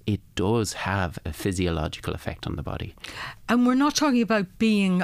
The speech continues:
Speaker 2: alone, because
Speaker 1: Hmm.
Speaker 2: people can be alone and not lonely at all, be quite happy in their own company, can't they? And
Speaker 1: Mm-hmm.
Speaker 2: some people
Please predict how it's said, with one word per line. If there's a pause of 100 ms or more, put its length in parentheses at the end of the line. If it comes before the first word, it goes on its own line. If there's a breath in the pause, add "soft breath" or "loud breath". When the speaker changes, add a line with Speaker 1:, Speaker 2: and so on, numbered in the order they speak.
Speaker 2:
alone,
because (380 loud breath)
Speaker 1:
Hmm.
Speaker 2:
people
can
be (280 loud breath)
alone
and
not
lonely
at
all,
be
quite
happy
in
their
own
company,
can't
they?
And
Speaker 1:
Mm-hmm.
Speaker 2:
some
people